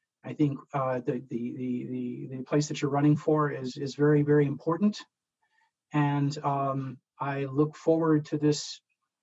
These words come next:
you know, few weeks of race that, that, that are set up, you know, between now and when the Democratic, uh, uh, uh, whenever they, when people have a chance to, uh, to vote. So thank you very much for your time, and I'll turn it over to anybody else. Bruce, go ahead.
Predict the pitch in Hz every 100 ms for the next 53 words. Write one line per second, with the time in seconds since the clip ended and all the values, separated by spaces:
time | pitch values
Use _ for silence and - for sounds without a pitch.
0 | - 143 135 127 _ - 151 151 - 135
1 | 151 160 156 147 147 151 147 143 143 139
2 | 135 - 131 131 - 151 139 131 135 _
3 | - 143 151 143 139 143 135 135 135 131
4 | - 147 135 131 - 127 127 - _ _
5 | _ _ _ _ _ - 131 127 123 127
6 | 131 135 123 120 120 151 143 127 131 127
7 | 127 _ 143 127 151 147 135 127 147 131
8 | - 139 131 127 123 123 _ - 135 -
9 | _ _ _ _ _ _ - - 151 139
10 | 135 156 156 165 160 151 - 147 131 -
11 | 190 156 156 156 156 147 143 151 170 160
12 | 151 151 165 151 - 165 240 - _ _
13 | - 147 151